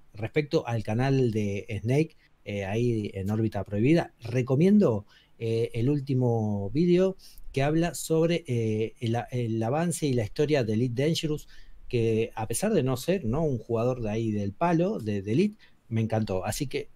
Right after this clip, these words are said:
se los recomiendo. Y bueno, nada, invitarlos a que pasen por, por mi canal, al igual que por el canal de Parca también, que está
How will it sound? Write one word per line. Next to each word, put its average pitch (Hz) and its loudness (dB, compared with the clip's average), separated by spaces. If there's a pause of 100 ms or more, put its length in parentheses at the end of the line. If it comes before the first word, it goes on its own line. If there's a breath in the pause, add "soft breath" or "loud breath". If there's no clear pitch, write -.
(140)
se - -6
los 104 0
recomiendo. 101 -2
Y 98 -4
bueno, 117 0
nada, 117 -4
invitarlos 110 0
a 101 -2
que 101 -4
pasen 107 -2
por, 98 -4
por 98 -8
mi 101 -4
canal, 180 -2
al 107 -2
igual 135 4
que 185 4
por 127 -2
el 110 0
canal 120 2
de 107 2
Parca 156 0
también, 127 2
que 113 -2
está 147 -2